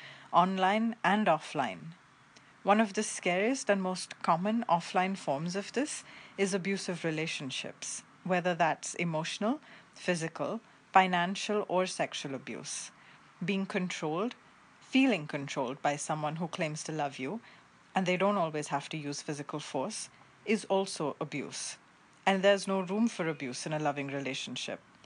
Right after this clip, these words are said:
The statistics are disturbing regardless of the source you look at. But this kind of abuse, also known as intimate partner violence,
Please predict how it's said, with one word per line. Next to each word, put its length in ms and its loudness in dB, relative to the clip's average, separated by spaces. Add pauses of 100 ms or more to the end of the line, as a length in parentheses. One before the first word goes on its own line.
(640)
The 100 4
statistics 680 0
are 80 8
disturbing 800 0
regardless 640 4
of 120 -2
the 80 -2
source 360 -4
you 60 -4
look 280 -6
at. 280 -6 (500)
But 160 2
this 180 2
kind 300 4
of 140 -4
abuse, 600 -6
also 320 2
known 380 0
as 260 0
intimate 400 -2
partner 380 0
violence, 640 -4